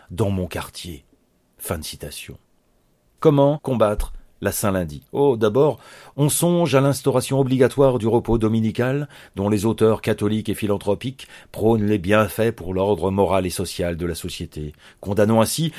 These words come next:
le libéralisme politique et économique pour qui toute entrave à la bonne marche des affaires est une hérésie. On fait œuvre de propagande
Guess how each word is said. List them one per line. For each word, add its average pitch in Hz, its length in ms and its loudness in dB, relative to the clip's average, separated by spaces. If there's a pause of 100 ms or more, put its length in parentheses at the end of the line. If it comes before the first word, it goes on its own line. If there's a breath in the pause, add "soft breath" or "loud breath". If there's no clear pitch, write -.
(160 loud breath)
le 107 100 -2
libéralisme 113 640 0
politique 117 460 -2
et 117 40 2
économique 139 460 2
pour - 160 -2
qui 117 160 -6
toute 135 220 -6
entrave 117 400 -2
à - 20 2
la 95 80 0
bonne 107 180 0
marche 98 260 -2
des 120 120 0
affaires 151 460 4 (220 loud breath)
est 92 140 -4
une 101 120 0
hérésie. 92 480 0 (600)
On 101 120 -4
fait 110 160 2
œuvre 107 180 4
de 104 80 2
propagande 107 600 2